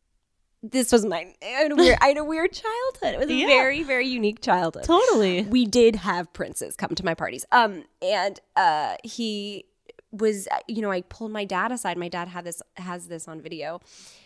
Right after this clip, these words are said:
Speaker 1: And I'm like, "I'm in love, Daddy." And <laughs> he's like, "Who are you in love with?" I go, "I'm in love with that man right there. You see?
Speaker 2: <laughs>
Speaker 1: I'm in love. He's, he's handsome."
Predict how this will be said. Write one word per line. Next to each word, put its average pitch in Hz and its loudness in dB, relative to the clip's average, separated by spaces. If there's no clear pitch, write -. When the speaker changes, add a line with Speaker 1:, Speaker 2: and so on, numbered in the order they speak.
Speaker 1:
And 196 -8
I'm 190 -8
like, 170 -12
"I'm 254 2
in 214 4
love, 220 0
Daddy." 185 -8
And 254 0
<laughs> - -
he's - -10
like, 202 -12
"Who 262 0
are 277 6
you 277 4
in 269 0
love 320 0
with?" 185 -4
I 196 -6
go, 196 -2
"I'm 254 2
in 254 0
love 208 2
with 262 -6
that 330 4
man 311 4
right 302 0
there. 254 4
You 247 0
see? 370 8
Speaker 2:
<laughs> - 0
Speaker 1:
I'm 285 6
in 311 2
love. 254 6
He's, 302 0
he's 330 2
handsome." 330 2